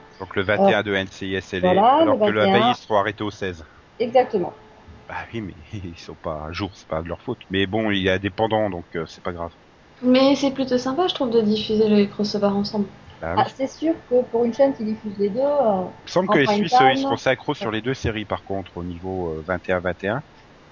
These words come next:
Speaker 1: Il me semble. Et M six sera synchro sur, euh, Hawaï, mais pas sur N C I S. Euh, bon. Mais ayant
Speaker 3: Oui.
Speaker 1: vu les deux épisodes, je peux dire que les fans de N C I S, euh, seront pas spoilés, hein, puisque, enfin, de N C S L A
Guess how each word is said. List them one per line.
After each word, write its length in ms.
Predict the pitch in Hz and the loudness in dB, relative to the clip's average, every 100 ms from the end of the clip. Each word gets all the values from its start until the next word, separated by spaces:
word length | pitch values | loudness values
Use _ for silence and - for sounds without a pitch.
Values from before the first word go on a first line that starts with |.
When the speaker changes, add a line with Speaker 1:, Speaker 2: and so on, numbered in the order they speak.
| - - - - - - - | -20 -20 -20 -20 -20 -20 -10
Speaker 1:
Il 60 | 98 | -8
me 20 | |
semble. 440 | - 90 76 76 69 - - - - - - - - - | -4 -4 -4 -8 -10 -16 -20 -20 -20 -20 -20 -20 -20 -12
Et 280 | 87 87 90 | -2 0 2
M 100 | 92 | 0
six 180 | - 123 | -2 -4
sera 220 | - 98 | -2 -4
synchro 340 | - 95 - 104 | -2 -4 -2 -8
sur, 240 | - 87 | -6 -4
euh, 200 | 87 85 | -2 -2
Hawaï, 320 | 85 101 127 | -2 0 0
mais 160 | 131 104 | 0 -4
pas 200 | 107 123 | -2 -4
sur 300 | - - 101 | -4 -8 -6
N 160 | 95 95 | -6 -6
C 160 | 98 | -10
I 140 | 95 95 | -6 -4
S. 300 | 92 - 101 | -6 -8 -12
Euh, 80 | 98 - - - - - - - | -12 -12 -20 -20 -20 -20 -20 -20
bon. 80 | - - - - - - - - - - - - | -20 -20 -20 -20 -14 -8 -6 -6 -6 -6 -6 0
Mais 120 | 131 | 2
ayant 180 | 135 147 | 4 4
Speaker 3:
Oui. 80 | 147 | 2
Speaker 1:
vu 60 | 156 | -2
les 100 | 131 | 0
deux 220 | 131 123 | -2 -2
épisodes, 340 | 120 127 156 | -8 -6 -8
je 60 | - | -8
peux 300 | - 113 113 | -6 -4 -4
dire 260 | 110 127 - | -4 -8 -4
que 580 | 107 104 101 101 95 95 | -2 0 0 -2 -4 -4
les 140 | 101 | -6
fans 140 | 95 107 - | -4 -6 -4
de 60 | |
N 100 | 104 | -4
C 160 | 101 101 | -4 -6
I 140 | 101 | -4
S, 260 | 117 117 - | -4 -6 -8
euh, 160 | 90 90 | -8 -8
seront 260 | - 92 | -8 -10
pas 140 | 92 101 | -6 -6
spoilés, 560 | - 101 98 107 98 | -6 -6 -4 -4 -6
hein, 180 | 85 82 - | -8 -12 -16
puisque, 260 | - - 82 80 - | -20 -14 -14 -14 -12
enfin, 140 | - 78 | -10 -8
de 100 | 80 | -8
N 100 | 87 | -8
C 160 | 87 | -6
S 220 | 85 - - | -6 -6 -6
L 160 | |
A 60 | 90 | -2